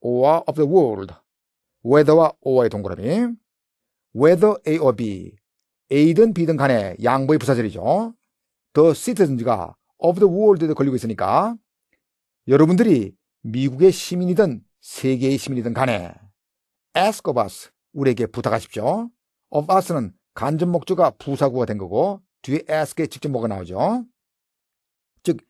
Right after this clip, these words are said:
ask의 직접 목적어가 되는 the same 이하가 너무 기니까 서로 도축해 놓은 거죠. 자, 이제 ask의 직접 목적어를 보면은 the same high standards of strength and sacrifice. 똑같은 높은 수준의 strength,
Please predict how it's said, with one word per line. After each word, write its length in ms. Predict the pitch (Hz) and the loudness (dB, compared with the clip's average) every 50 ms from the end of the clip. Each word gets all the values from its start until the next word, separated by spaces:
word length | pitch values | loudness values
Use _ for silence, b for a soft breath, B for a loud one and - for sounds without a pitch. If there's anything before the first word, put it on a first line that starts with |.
| _ _ _ _ _ - | _ _ _ _ _ 0
ask의 540 | 165 180 190 175 - - - 202 202 - - _ - | 2 2 2 2 0 2 2 4 4 2 0 _ -10
직접 240 | - 151 - - 175 | -10 -8 -6 -4 -4
목적어가 320 | 160 143 120 165 160 151 | -4 -4 -4 -2 -2 0
되는 320 | 139 165 170 160 120 - _ _ _ - | 0 -2 -2 -4 -6 -8 _ _ _ -6
the 100 | 127 123 | -6 -6
same 360 | - - - 170 165 156 139 | -4 -4 -2 -2 -2 0 -2
이하가 220 | 139 135 139 131 | -2 0 0 -2
너무 180 | 117 117 123 127 | -2 -4 -8 -8
기니까 580 | 104 - - 151 165 170 160 - - 95 82 - _ _ _ | -10 -8 -4 0 0 0 0 0 -4 -8 -8 -10 _ _ _
서로 300 | _ - - 123 113 98 _ _ _ _ _ _ | _ -10 -6 -6 -6 -8 _ _ _ _ _ _
도축해 340 | - - 131 - - - 165 | -8 -6 -6 -6 -4 -2 -2
놓은 120 | 139 117 98 | -2 -2 -4
거죠. 260 | - 90 - - 76 _ _ _ _ _ _ _ _ _ _ _ _ _ _ _ _ _ _ | -8 -12 -16 -18 -18 _ _ _ _ _ _ _ _ _ _ _ _ _ _ _ _ _ _
자, 100 | - 151 | 0 2
이제 180 | 147 139 175 175 - | 2 4 2 2 2
ask의 480 | 170 180 175 - - 185 196 202 190 - _ _ _ | 2 2 2 2 4 4 4 4 4 0 _ _ _
직접 240 | - 147 - - 156 | -10 -8 -4 -2 -2
목적어를 340 | 135 127 - 131 117 104 | -2 -2 -2 -2 -2 -2
보면은 480 | 98 95 90 90 117 156 202 226 220 214 - _ _ _ _ _ _ _ _ _ _ _ _ _ _ _ _ _ | -4 -6 -6 -4 -4 -2 -4 -4 -6 -10 -14 _ _ _ _ _ _ _ _ _ _ _ _ _ _ _ _ _
the 120 | - 147 | 2 2
same 400 | 143 - - 196 202 220 247 269 220 | 2 2 4 4 4 6 4 2 0
high 300 | 151 - 147 156 165 165 | -2 -2 0 2 2 0
standards 640 | 156 - - 175 175 165 143 147 139 139 147 143 - - | 0 -2 0 0 0 2 4 4 4 4 4 2 -2 -6
of 180 | - 135 120 123 | -6 -6 -6 -6
strength 480 | - - - - 156 175 190 196 196 - - | -10 -10 -6 -4 -4 -4 -4 -8 -10 -8 -6
and 160 | 151 151 143 | -6 -6 -8
sacrifice. 840 | - - - 160 - - 120 - - 127 107 98 95 90 - - - _ _ _ _ _ _ _ _ _ _ _ _ _ _ _ _ _ _ | -8 -8 -6 -6 -6 -6 -8 -6 -4 -4 -4 -4 -6 -12 -14 -20 -20 _ _ _ _ _ _ _ _ _ _ _ _ _ _ _ _ _ _
똑같은 520 | - 170 170 - - 196 180 185 240 247 240 | 0 0 2 2 2 0 2 2 2 0 0
높은 280 | 196 190 - 175 185 | 0 -2 -2 -4 -6
수준의 420 | 170 - - 165 156 170 156 143 - _ _ _ | -4 -6 -8 -6 -4 -2 -2 -4 -6 _ _ _
strength, 520 | - - - 147 123 104 101 - - - | -8 -2 0 0 0 -2 -4 -12 -14 -16